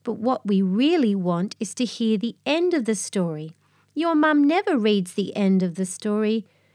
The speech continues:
Can you ask her to finish the story, please, for us toys?" Stripey rolls over to Ollie and whispers the same. And that's what happened. Mum thinks it's a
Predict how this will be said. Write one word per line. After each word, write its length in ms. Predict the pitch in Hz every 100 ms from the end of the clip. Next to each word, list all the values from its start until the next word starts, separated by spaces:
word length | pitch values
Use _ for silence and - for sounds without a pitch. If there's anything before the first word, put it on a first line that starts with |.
| _ -
Can 200 | - 294
you 180 | 339 403 -
ask 380 | 247 220 -
her 160 | 196 185
to 180 | 180 233
finish 480 | - 214 196 202 -
the 140 | 311
story, 560 | - - 233 190 165 175
please, 600 | - 165 160 269 370 - _ _ _
for 300 | _ - 330
us 260 | 254 247 -
toys?" 720 | - - 165 160 226 370 - - _ _ _ _ _ _ _ _ _
Stripey 640 | - - 185 185 190 311
rolls 360 | 269 262 269 262
over 240 | 233 233
to 240 | - 302
Ollie 360 | 247 175 160 165
and 240 | 208 190
whispers 460 | 185 180 - 226 202
the 100 | 277
same. 580 | - - 175 170 170 180 _ _ - _ _ _ -
And 260 | 202 196
that's 480 | 190 240 - - -
what 240 | 220 240 349
happened. 560 | 494 254 170 160 - - _ _ _ _ _ -
Mum 460 | 262 294 403 427
thinks 320 | 403 311 294 320
it's 140 | -
a 180 | 285